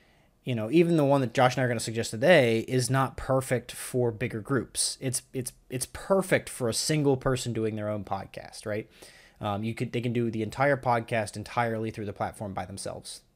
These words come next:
you know? But if you have a group, suddenly you have two people, and if they're not together,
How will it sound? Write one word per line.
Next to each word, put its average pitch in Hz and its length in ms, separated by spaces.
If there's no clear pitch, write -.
you 113 120
know? 104 220
But 135 240
if 120 100
you 131 100
have 113 120
a 113 40
group, 170 420
suddenly 185 420
you 139 60
have 135 280
two 175 220
people, 160 440
and 127 120
if 117 80
they're 139 120
not 135 280
together, 127 720